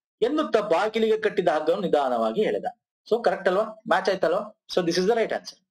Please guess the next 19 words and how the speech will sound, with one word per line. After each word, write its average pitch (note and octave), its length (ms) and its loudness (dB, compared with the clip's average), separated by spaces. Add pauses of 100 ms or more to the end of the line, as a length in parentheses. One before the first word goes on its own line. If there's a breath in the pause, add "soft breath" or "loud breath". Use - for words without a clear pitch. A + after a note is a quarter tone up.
(320 loud breath)
ಈಗ D3 100 2
ಇದನ್ನ G#3+ 240 2
ನೀವು A#3 120 2
solve G3+ 220 0
ಮಾಡಿ F#3 180 0
ನೋಡೋಣ. E3 220 0 (1300)
ಇದು G3 180 2 (580)
ಒಂದು A#3+ 260 2
ಮಾತ್ರ A#3 320 2
fixed, - 380 -2 (380)
ಇಲ್ಲಿ E3+ 120 0
ಕೊನೆ F#3+ 220 2
ಯಾವ್ದು F#3+ 240 2
ಇಲ್ಲ. B2 400 -2 (160)
ಓಕೆ, D3+ 160 0
ಈ A3+ 260 0
ಮಧ್ಯೆ G#3 340 2
ಮತ್ತೊಂದು G#3+ 400 0
ಪ್ರಕರಣ F#3+ 360 2